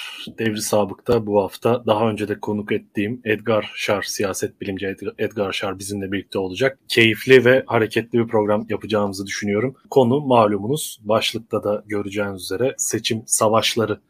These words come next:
Aslında seçim oyunları diyecektim ama artık bu iş birazcık seçim savaşlarına da doğru gidiyor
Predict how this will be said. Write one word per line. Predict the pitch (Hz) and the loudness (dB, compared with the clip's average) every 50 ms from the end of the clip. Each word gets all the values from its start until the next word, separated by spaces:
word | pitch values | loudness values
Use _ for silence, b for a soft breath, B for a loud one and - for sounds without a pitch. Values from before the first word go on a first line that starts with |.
| _ _ _ _ _ _ _ | _ _ _ _ _ _ _
Aslında | 139 120 - - 143 | -4 -4 -2 -2 -2
seçim | - - 139 120 - 170 165 | 2 2 2 2 4 4 4
oyunları | 131 120 110 104 107 104 98 101 104 - - | 4 4 4 2 -2 -2 0 -2 -2 -4 -6
diyecektim | 110 101 98 107 104 - - 151 160 | -8 -4 -2 -2 -2 -2 -2 0 2
ama | 139 127 131 131 | 2 2 2 2
artık | 123 113 95 - - 104 110 | 0 -2 -4 -6 -10 -4 -2
bu | 117 | 0
iş | 117 113 - - | 0 0 0 -2
birazcık | 113 110 110 107 - - | -2 0 -2 -2 -4 -8
seçim | - - 107 - - 117 110 | -6 -6 -6 -4 -6 -8 -4
savaşlarına | - 107 101 104 101 - - 113 107 107 107 | -4 -2 -2 -2 -2 -2 -4 -4 -4 -4 -4
da | 110 104 | -4 -4
doğru | 104 98 95 98 | -4 -4 -4 -6
gidiyor | 92 90 87 101 92 | -8 -8 -8 -8 -8